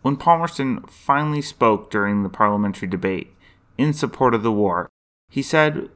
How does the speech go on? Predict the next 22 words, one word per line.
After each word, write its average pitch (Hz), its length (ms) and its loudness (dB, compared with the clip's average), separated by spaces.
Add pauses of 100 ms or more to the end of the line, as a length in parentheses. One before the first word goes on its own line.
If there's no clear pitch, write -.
what 120 200 2
was 127 160 -2
at 127 100 -2
stake 127 500 -2
in 113 120 -2
the 120 60 -4
conflict 117 540 -2
was, 95 160 -6
quote, - 480 0 (400)
"the 104 220 0
honor 123 400 6
of 95 180 -2
the 101 60 -4
British 82 320 -8
flag 120 560 0 (480)
and 139 160 -2
the 139 60 -4
dignity 104 640 0
of 98 160 -6
the 104 80 -4
British 95 300 -2
crown," - 480 -4